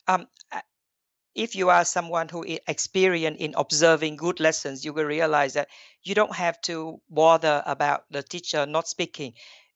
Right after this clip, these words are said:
Even when the teacher is keeping silent, you can understand what's going on and you understand the reason why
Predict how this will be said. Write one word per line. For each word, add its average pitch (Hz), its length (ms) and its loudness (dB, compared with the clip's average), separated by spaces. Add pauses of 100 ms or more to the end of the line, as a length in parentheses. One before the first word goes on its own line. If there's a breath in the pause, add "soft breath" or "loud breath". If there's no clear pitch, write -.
Even 233 280 2
when 185 160 2
the 165 80 2
teacher 185 360 0
is - 200 -6
keeping 175 320 -6
silent, 160 460 0
you 156 100 -6
can 156 220 -8
understand 160 560 0
what's 156 200 0
going 151 280 -4
on 147 240 -2
and 143 240 -4
you 151 160 -2
understand 147 520 0
the 143 60 -6
reason 156 380 -2
why - 220 2